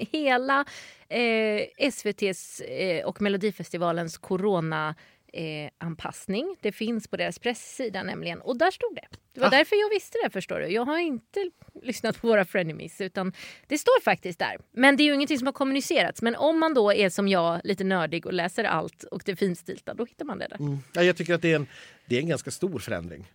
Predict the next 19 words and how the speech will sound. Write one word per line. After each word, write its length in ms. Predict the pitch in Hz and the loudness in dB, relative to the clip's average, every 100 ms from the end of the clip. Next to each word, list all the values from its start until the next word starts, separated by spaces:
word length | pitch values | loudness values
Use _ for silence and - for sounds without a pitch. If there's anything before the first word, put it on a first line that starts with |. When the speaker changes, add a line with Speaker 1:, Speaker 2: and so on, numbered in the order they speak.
| - | -4
Speaker 1:
Ja, 100 | 202 | 2
men 80 | - | 6
det 40 | |
Speaker 2:
Eh, 40 | 403 | 6
Speaker 1:
är 40 | |
Speaker 2:
för 60 | - | 6
Speaker 1:
det. 60 | |
Speaker 2:
det 40 | 156 | 6
var 80 | |
en 80 | 151 | 4
jättestor 300 | 151 - 165 | 2 -2 -4
förändring 340 | 160 165 135 127 | 0 0 0 -2
när 80 | |
man 120 | 131 120 | -2 -2
gick 140 | 110 | -4
från 120 | 123 | -8
sex 240 | - 110 - | -8 -12 -10
till 100 | 143 | -10
åtta, 400 | - - 156 | -8 -2 -2